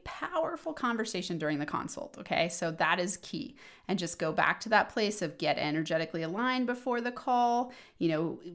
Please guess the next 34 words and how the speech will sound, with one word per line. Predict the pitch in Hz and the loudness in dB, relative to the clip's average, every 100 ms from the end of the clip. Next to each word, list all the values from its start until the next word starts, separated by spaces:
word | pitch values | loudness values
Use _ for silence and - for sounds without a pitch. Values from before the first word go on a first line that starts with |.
| 175 | -8
really | 190 202 220 220 220 | 0 4 4 4 2
listen | 202 190 190 170 160 | 0 0 0 -2 -2
to | 160 | -4
them, | 139 127 156 - | -6 -6 -8 -6
be | 175 202 208 | -2 0 -2
present. | - - 208 196 160 147 - | -4 -2 2 2 0 -4 0
Don't | 151 170 | 2 2
be | 208 | 0
freaking | 214 - 190 196 202 | -4 -2 -2 -2 0
out | 196 | 0
about | 185 185 175 | 4 2 2
how | 180 | 0
you | 175 | -2
don't | 170 170 180 | -2 -2 0
know | 202 | 0
the | 196 - 220 | -2 -2 -2
answers. | 226 226 170 | -2 -4 -6
Just | 208 208 | -6 -6
be | 247 | -6
present | 247 - 233 240 240 190 | -6 0 0 0 -2 -2
and | 190 | -2
have | 170 170 - | -2 -4 -8
powerful | - - 175 175 208 | -4 0 0 -2 -6
conversations. | - 170 170 165 - 175 165 - - - | -2 -2 -2 -4 -4 -2 -2 -2 -8 -10
People | - 175 175 156 | -8 -6 -6 -2
love | 156 196 | -2 -2
to | 196 | -4
be | 233 | -6
heard. | 233 190 185 175 | -4 -2 -2 -2
They | 156 | -2
love | 156 160 | -2 -2
to | |
be | 180 190 | -6 -4
understood. | 196 190 - - 165 165 | -4 -4 -6 -4 -2 -2